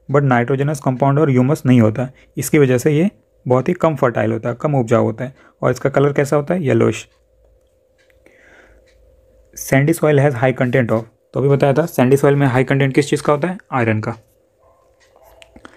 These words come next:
The soil present in Put zone of झारखंड is, तो देखो, इसके बारे में मैंने बताया था प्रीवियस लेक्चर में,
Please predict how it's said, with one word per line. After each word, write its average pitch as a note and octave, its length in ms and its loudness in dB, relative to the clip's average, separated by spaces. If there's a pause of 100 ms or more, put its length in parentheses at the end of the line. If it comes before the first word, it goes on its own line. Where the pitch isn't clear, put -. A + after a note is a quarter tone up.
(580)
The C#3 120 4
soil D3+ 240 2
present D3+ 360 -4
in E3 100 -4 (280)
Put D3 160 0
zone C#3+ 200 -4
of C#3+ 160 -2 (540)
झारखंड A#2 460 -2
is, G#2+ 60 -10 (440)
तो C#3 80 -6
देखो, C3 200 4
इसके D3 160 -2
बारे D3 160 2
में D3 100 -2
मैंने C#3+ 200 0
बताया C3 240 2
था D3+ 80 2
प्रीवियस C3 400 0
लेक्चर B2 260 0
में, D3 160 -6